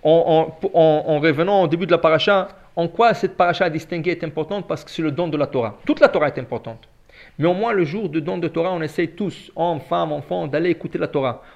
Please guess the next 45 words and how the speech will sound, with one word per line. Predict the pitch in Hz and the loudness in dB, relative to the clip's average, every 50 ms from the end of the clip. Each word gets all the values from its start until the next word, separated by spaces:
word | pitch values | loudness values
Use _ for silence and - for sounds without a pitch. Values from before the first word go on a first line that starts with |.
| _ | _
On | - 147 165 | -6 -4 -4
dit | 160 208 214 | -4 -4 -6
qu'au | 214 - 190 | -4 -4 -2
moment | 175 180 202 202 185 | -2 -2 -2 -4 -4
qu'on | - - 170 160 | -4 -6 -4 -4
lit | 156 165 185 190 | -2 -2 -2 -4
les | 175 156 | -6 -6
dix | 143 170 | -6 -8
commandements, | - - 165 160 156 147 180 226 240 240 - - - - _ - | -8 -8 -6 -6 -6 -6 -6 -6 -8 -8 -10 -16 -20 -20 _ -20
c'est | - - - 180 | -6 -4 -2 -2
comme | 185 - 254 220 | 0 -2 -4 -4
si | - - 214 | -6 -6 -6
on | 202 | -6
était | 185 - 220 214 | -6 -4 -6 -6
devant | 160 165 165 180 | -4 -4 -4 -4
le | 175 160 | -4 -6
Sinaï. | - - 160 139 127 113 104 - - _ _ _ _ _ _ _ _ _ _ - - _ | -6 -6 -6 -4 -4 -6 -6 -10 -16 _ _ _ _ _ _ _ _ _ _ -20 -20 _
C'est | - - | -14 -10
pour | - 196 | -6 0
ça | - 220 196 | 2 2 2
qu'il | - 185 | 2 -2
y | 180 | -4
a | |
une | 170 143 | -4 -4
coutume | - 151 147 - 185 202 190 | -4 -6 -6 -6 -8 -10 -8
que | - 156 | -6 -6
les | 147 143 131 | -4 -4 -4
gens | 147 165 | -4 -6
se | 143 - - 156 | -6 -8 -8 -8
mettent | 160 156 131 | -8 -6 -4
debout. | 143 151 143 175 165 - - - - _ _ _ _ _ _ _ _ _ _ - _ _ _ _ _ _ | -4 -4 -2 -4 -4 -6 -8 -14 -20 _ _ _ _ _ _ _ _ _ _ -20 _ _ _ _ _ _
Pour | 160 170 170 | 2 4 6
la | 165 | 6
lecture | 160 156 - 175 160 | 4 4 2 0 0
de | 156 | 0
la | 143 | 2
Torah. | - 143 120 113 107 - - - - _ | 2 2 0 0 0 -2 -8 -16 -20 _
C'est | - - - | -8 -6 -6
pas | - - - - | -2 -2 -2 -2
tout | - 262 | 0 0
le | 254 | 0
monde | 233 208 - | 0 0 0
qui | 190 | -2
sont | 175 202 185 | -2 -2 0
d'accord. | 165 170 156 - 160 131 - - - | 0 0 2 2 2 2 2 -2 -10